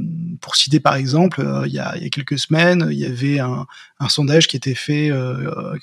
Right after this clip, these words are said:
qui était orienté sur Chat, Chat G P T pour savoir si, euh, ben, euh, comme, comment vous traitez le problème, quoi, finalement. Est-ce que vous avez, euh, carrément interdit le site web ? Est-ce que, au contraire, vous l'avez laissé ouvert,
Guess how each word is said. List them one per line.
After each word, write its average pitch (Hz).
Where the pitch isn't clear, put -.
qui -
était 135
orienté 127
sur 135
Chat, 147
Chat 151
G 135
P 131
T 226
pour 139
savoir 147
si, 165
euh, 131
ben, 131
euh, 143
comme, 160
comment 175
vous 180
traitez 151
le 139
problème, 165
quoi, 131
finalement. 139
Est-ce 135
que -
vous 143
avez, 143
euh, 139
carrément 151
interdit 143
le 139
site -
web ? 196
Est-ce 147
que, 160
au 147
contraire, 156
vous 139
l'avez 147
laissé 147
ouvert, 160